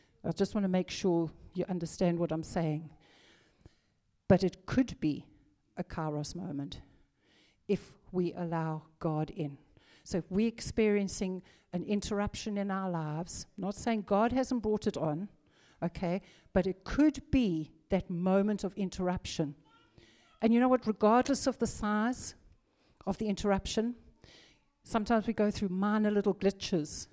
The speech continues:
you know, little, "Oops, oh, I didn't expect that to happen," but it's okay. Other times, there can be a sudden brick wall.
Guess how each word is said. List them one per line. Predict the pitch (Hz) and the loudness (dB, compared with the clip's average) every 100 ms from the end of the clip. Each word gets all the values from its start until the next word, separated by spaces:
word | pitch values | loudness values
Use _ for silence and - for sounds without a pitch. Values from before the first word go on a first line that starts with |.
| - | -4
you | 190 | 0
know, | 180 | 2
little, | 175 175 - | 2 -2 0
"Oops, | 285 - - - - - - - | -2 -2 -10 -14 -20 -20 -10 2
oh, | 220 | 2
I | |
didn't | 156 196 | 4 0
expect | 185 - 175 - | -2 -4 -2 0
that | 190 | -2
to | - | -2
happen," | 156 - - 185 - | -2 0 -2 -4 0
but | 190 180 | 0 0
it's | - | 0
okay. | 185 175 - 160 151 - _ - - - | -2 -2 -2 -2 -4 -10 _ -20 -20 0
Other | 226 240 | 2 4
times, | 233 - 233 240 220 - - _ | 2 2 2 2 0 -8 -18 _
there | - 202 | 0 0
can | 196 190 | 2 0
be | 196 | 2
a | 190 | -2
sudden | - - 220 208 | -2 -2 -2 -2
brick | 190 196 196 - | 0 0 0 2
wall. | 220 156 147 | 4 4 0